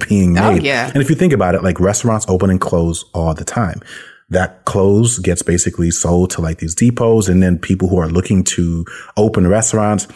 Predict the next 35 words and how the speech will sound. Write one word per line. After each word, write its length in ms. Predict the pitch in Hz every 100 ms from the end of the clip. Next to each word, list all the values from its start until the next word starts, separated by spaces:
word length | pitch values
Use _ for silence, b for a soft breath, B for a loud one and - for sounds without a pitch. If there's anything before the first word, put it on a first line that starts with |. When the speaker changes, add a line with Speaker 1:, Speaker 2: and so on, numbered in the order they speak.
| B
Speaker 1:
super 340 | - - 113 92
cost 320 | - 101 101
conscious, 380 | - 101 - 92
basically 440 | 95 101 98 90
go 140 | 85 113
to 60 |
those 220 | 104 101 -
places, 520 | - 92 - 87 - B B -
refurbish 640 | 110 - 110 101 90 -
it, 200 | 87 82 B B
and 120 | 92 90
then 260 | 90 90
there 140 | 82 80
you 140 | 85
have 200 | 90 85
it. 180 | 78 -
Those 240 | 92 98 104
are 40 |
your 180 | 98 104
booths. 480 | 104 90 - - -
Speaker 2:
Mm-hmm. 280 | - 156 147
Speaker 1:
Those 220 | 190 196
are 60 |
your 100 | 98
tables. 380 | 139 - 90 85
It's 120 | 101 135
not 180 | 131
like 120 | 101 95
when 120 | 90
a 40 |
restaurant 440 | 87 90 - 87 85
closes, 420 | 101 92 85 82
that 160 | 87
stuff 320 | - - 82 -
gets 300 | 82 -